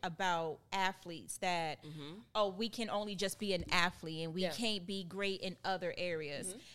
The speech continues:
Speaker 1: At what point, I know you went to school for journalism, I
Speaker 2: Yeah.
Speaker 1: know you've done a lot,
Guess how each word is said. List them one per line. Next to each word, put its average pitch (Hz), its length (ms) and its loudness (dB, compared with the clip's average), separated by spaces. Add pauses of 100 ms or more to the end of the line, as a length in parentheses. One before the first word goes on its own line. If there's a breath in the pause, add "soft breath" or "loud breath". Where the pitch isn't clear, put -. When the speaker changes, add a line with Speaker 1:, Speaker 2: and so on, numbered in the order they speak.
(160 loud breath)
Speaker 1:
At 233 200 10
what 240 460 2
point, 202 440 0
I 190 100 2
know 202 120 0
you 233 180 2
went 233 200 -4
to 202 60 -6
school 190 320 -4
for 175 140 -8
journalism, 156 840 -6
I 170 100 -2
Speaker 2:
Yeah. 143 120 -2
Speaker 1:
know 196 140 0
you've 196 160 -4
done 190 180 -2
a 170 80 0
lot, 160 440 0